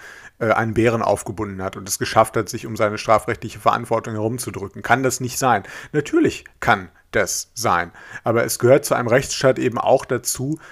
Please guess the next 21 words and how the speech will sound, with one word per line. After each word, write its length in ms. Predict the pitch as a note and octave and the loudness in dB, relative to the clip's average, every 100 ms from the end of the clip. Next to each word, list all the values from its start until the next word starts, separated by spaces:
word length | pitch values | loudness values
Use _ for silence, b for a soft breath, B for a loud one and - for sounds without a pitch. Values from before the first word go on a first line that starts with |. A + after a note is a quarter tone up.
| B - | B -6
dass 180 | B2+ C3+ | -4 -4
man 160 | A#2 | -4
irgendwann 640 | C3 B2+ C3+ B2 A#2+ A#2+ b b | -4 -6 0 2 2 -2 b b
Rechtsfrieden 960 | A2 C3+ - - - B2+ C#3 C3+ C3 B2 B B | 2 2 0 -4 -2 -2 -2 -4 -10 -14 B B
dann 180 | C3 C3 | 4 4
akzeptiert. 800 | C#3+ - - A#2+ - D3+ G#2+ - B B - | -2 -2 -4 -4 -2 0 0 -2 B B -6
Und 160 | A2+ | 0
den 100 | A#2+ | 0
akzeptiere 640 | A#2+ - B2 - C3+ D3 C#3+ | 0 0 -2 0 2 2 0
ich 120 | - | 0
auch 140 | C#3 | 0
dann, 320 | - C3 C#3+ | 4 4 4
wenn 160 | A#2+ B2+ | 0 0
ich 140 | B2 | -2
das 160 | - A#2 | -4 -4
Gefühl 360 | A#2+ - C#3 C3+ | -6 -4 2 4
habe, 140 | C3 | 4
dass 400 | B2+ - - - - | 0 0 -2 -4 -8
jedenfalls 600 | C3 C3+ C3 - B2 - | -4 -2 -2 2 2 2
das 160 | B2 - | -6 -4
Urteil 480 | C#3 C3+ B2+ B2 | -2 4 6 6